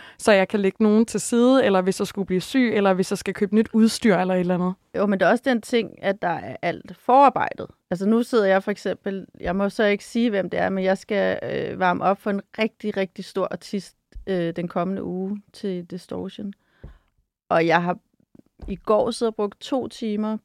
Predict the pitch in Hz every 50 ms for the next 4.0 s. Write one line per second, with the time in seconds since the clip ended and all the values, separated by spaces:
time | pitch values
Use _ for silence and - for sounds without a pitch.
0 | _ _ 233 202 - - 208 _ - 208 202 202 202 202 214 202 - - 214 202
1 | _ - 196 _ 190 196 - 220 220 208 196 190 _ - 185 190 196 - - -
2 | 202 208 - - - 202 208 196 180 175 - - 180 196 202 - _ _ - 208
3 | 208 202 - - 220 202 - 196 185 170 175 190 185 - 190 _ - 196 196 202